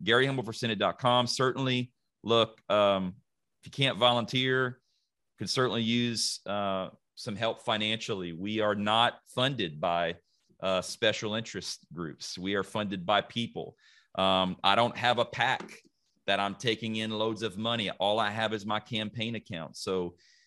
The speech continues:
each individual is maxed out at sixteen hundred dollars, which means if I'm gonna be competitive, it's going to take a lot of people, uh, to get involved financially. So, uh, I ran Jack's Q four financial report,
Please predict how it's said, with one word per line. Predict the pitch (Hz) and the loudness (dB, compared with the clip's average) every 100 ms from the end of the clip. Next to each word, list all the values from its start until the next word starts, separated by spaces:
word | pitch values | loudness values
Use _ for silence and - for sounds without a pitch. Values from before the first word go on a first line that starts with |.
| - | -4
each | 107 101 | -4 -2
individual | 117 113 95 113 113 110 | -2 -2 0 0 0 0
is | 98 95 | 0 -2
maxed | 104 107 113 - | 0 0 0 0
out | 107 113 | 2 4
at | 104 | 2
sixteen | - 110 - 113 104 | -2 -8 -6 -6 -4
hundred | 101 98 | -2 2
dollars, | 101 110 85 | 2 2 0
which | 92 - | -6 -8
means | 98 92 | -6 -4
if | 92 | -2
I'm | 98 107 | -2 0
gonna | 113 95 | -2 -2
be | 104 | -4
competitive, | - 95 113 113 98 85 78 _ _ _ _ | -6 -4 0 2 0 -4 -8 _ _ _ _
it's | 110 101 | -2 -2
going | 123 117 110 | -2 -2 -2
to | 110 | -6
take | - 110 107 - | -2 0 0 0
a | 107 113 | 0 0
lot | 107 110 104 107 110 | 0 0 0 0 -2
of | 104 92 - | -4 -6 -8
people, | 117 113 87 78 82 _ _ _ | -8 -6 -8 -8 -12 _ _ _
uh, | 90 92 92 | 0 2 2
to | 104 | -2
get | 85 98 | -2 -2
involved | 98 82 98 98 - | 0 4 6 6 4
financially. | 101 98 113 - 82 78 | 2 2 -2 -4 -6 -6
So, | - 98 92 90 - | -2 2 2 0 0
uh, | 87 87 80 - | 2 2 0 -4
I | - | 0
ran | 107 120 135 131 117 107 - _ _ _ _ _ _ | 2 4 4 4 2 -4 -10 _ _ _ _ _ _
Jack's | 120 113 113 - | 4 4 2 -6
Q | - 120 113 | -6 -4 -4
four | - 120 117 104 | -2 0 2 2
financial | - 104 104 113 117 101 | 2 0 2 0 -2 -2
report, | 87 - 82 78 | -4 -6 -8 -8